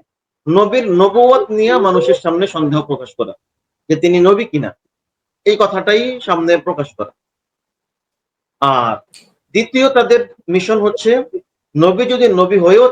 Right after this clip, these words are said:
থাকেন, তাহলে নবীর সমস্ত কর্মকাণ্ড মানতে হবে, এই কথাটা তারা সমাজের মধ্যে, আ, প্রতিষ্ঠিত হতে দিবে না। নবী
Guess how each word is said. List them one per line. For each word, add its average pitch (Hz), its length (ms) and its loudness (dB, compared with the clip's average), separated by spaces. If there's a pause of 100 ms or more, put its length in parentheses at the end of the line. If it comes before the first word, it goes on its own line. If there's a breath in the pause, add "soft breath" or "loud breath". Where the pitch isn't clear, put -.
থাকেন, 151 300 -4 (680)
তাহলে 196 260 0 (200)
নবীর 220 260 0 (140)
সমস্ত 214 440 -4 (220)
কর্মকাণ্ড 202 560 0 (200)
মানতে 214 400 0
হবে, 147 240 2 (920)
এই 247 160 2 (120)
কথাটা 214 480 0 (300)
তারা 180 220 2 (240)
সমাজের 185 460 0
মধ্যে, 185 300 2 (640)
আ, 143 80 0 (720)
প্রতিষ্ঠিত 208 420 -2
হতে 185 240 2
দিবে 151 200 0
না। 110 100 -10 (280)
নবী 233 220 2